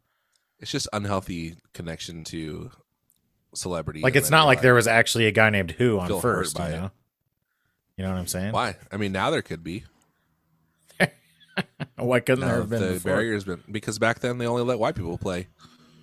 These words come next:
Speaker 2: Well, they still had Jap-, they still had baseball, like, in Japan and stuff.
Speaker 1: Oh, yeah.
Speaker 2: Could Who be a
Speaker 1: That's
Speaker 2: Japanese
Speaker 1: true.
Speaker 2: name? Ugh.
Speaker 1: It's Korean, maybe?
Speaker 2: Yeah, that's
Speaker 1: You think,
Speaker 2: kinda
Speaker 1: you
Speaker 2: what I would
Speaker 1: think,
Speaker 2: think.
Speaker 1: uh, who are they? Siskel and Ebert were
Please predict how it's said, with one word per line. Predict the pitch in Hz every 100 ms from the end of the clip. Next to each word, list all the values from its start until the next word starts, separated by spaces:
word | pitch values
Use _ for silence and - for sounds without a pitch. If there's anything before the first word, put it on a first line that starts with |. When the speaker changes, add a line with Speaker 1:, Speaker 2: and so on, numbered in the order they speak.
| _ _ _ _ _ 135 -
Speaker 2:
Well, | - 196 -
they | 202
still | - 185 147
had | 113
Jap-, | 113 - - 156
they | 139 127 139
still | 151
had | 143 113
baseball, | 113 - 110 107
like, | 104 101
in | 92
Japan | 87 90 104 127
and | 90
stuff. | - 92 98 _ _ _ - - -
Speaker 1:
Oh, | 90 87
yeah. | 85 82 87 _
Speaker 2:
Could | - 98
Who | 131 147
be | 151
a | 131
Speaker 1:
That's | 135 131
Speaker 2:
Japanese | 131 135
Speaker 1:
true. | 135 139 -
Speaker 2:
name? | 85 73
Ugh. | - _ _ _ _ -
Speaker 1:
It's | - -
Korean, | - 95 110 143
maybe? | 160 214 196 _ _ _ _ _ _ _ _ _ _ _ -
Speaker 2:
Yeah, | 110 110 85
that's | 95
Speaker 1:
You | 123
think, | - 151
Speaker 2:
kinda | 98
Speaker 1:
you | -
Speaker 2:
what |
I | 92
would | 135 -
Speaker 1:
think, |
Speaker 2:
think. | 110
Speaker 1:
uh, | 98 87 87 - _ _ _ _ - -
who | 120
are | 123
they? | 131 135
Siskel | - 117 127 107
and | 110
Ebert | 113 123 101
were | 98 92